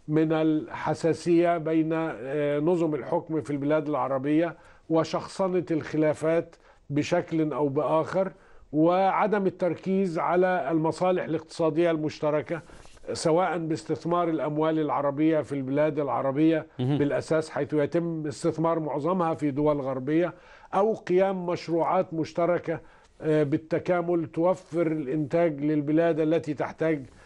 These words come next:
Speaker 1: لهذا الإنتاج من الدول التي
Speaker 2: نعم.
Speaker 1: تتوفر فيها الخامات.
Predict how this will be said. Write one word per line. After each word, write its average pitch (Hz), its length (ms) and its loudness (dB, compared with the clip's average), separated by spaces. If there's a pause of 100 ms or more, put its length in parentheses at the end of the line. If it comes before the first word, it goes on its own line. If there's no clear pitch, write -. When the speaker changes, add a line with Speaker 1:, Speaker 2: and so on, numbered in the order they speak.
(180)
Speaker 1:
لهذا 160 380 0
الإنتاج 151 500 -2
من 156 180 0
الدول 156 560 2
التي 160 280 -2
Speaker 2:
نعم. 135 140 2
Speaker 1:
تتوفر 151 420 -4
فيها 160 260 0
الخامات. 151 480 -2